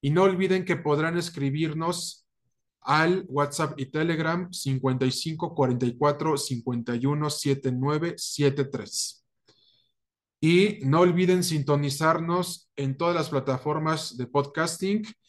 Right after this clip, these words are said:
especialmente en Spotify y Audible y otras.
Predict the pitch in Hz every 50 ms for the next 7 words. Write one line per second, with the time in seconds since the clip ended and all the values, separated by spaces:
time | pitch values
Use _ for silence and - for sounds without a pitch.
0 | _ _ _ _ - 131 139 - - 135 - - 156 156 151 156 156 160 160 160
1 | 160 143 135 131 123 117 - - 151 151 147 156 143 135 147 135 131 127 - 139
2 | 131 127 131 139 147 143 139 127 120 120 117 113 110 113 123 127 139 156 160 -
3 | 208 247 277 - - - - - - _